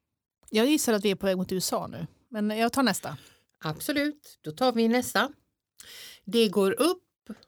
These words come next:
Speaker 2: och ner med spårvagn. Ackompanjerad av sjölejon blickar jag mot Fängelseö.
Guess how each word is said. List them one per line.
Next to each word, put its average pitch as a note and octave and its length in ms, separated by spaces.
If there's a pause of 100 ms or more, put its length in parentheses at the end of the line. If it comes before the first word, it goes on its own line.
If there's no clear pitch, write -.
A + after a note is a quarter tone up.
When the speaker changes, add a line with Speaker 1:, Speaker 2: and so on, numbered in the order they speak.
(140)
Speaker 2:
och E4 200
ner F3+ 500
med F3+ 180
spårvagn. E3 1120 (760)
Ackompanjerad A3+ 1160
av F3+ 180
sjölejon D#3+ 1120 (320)
blickar G3+ 460
jag D#3+ 260
mot D3+ 220
Fängelseö. D#3 840